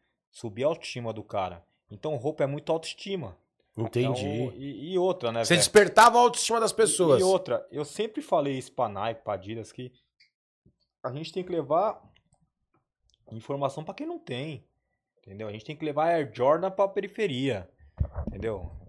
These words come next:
Speaker 1: É, vender Air Jordan pra periferia, pros negrão, entendeu? Não é pra,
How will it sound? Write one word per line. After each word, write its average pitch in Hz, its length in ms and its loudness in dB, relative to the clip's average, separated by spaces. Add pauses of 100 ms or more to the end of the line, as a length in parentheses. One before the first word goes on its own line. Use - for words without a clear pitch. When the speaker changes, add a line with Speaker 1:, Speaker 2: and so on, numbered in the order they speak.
Speaker 1:
É, 98 600 -6
vender 104 340 -6
Air 143 220 4
Jordan 143 240 4
pra 170 120 -2
periferia, 175 540 0
pros 123 180 -10
negrão, 127 540 -2 (520)
entendeu? 104 280 -10
Não 104 120 -6
é 127 40 -2
pra, 131 640 0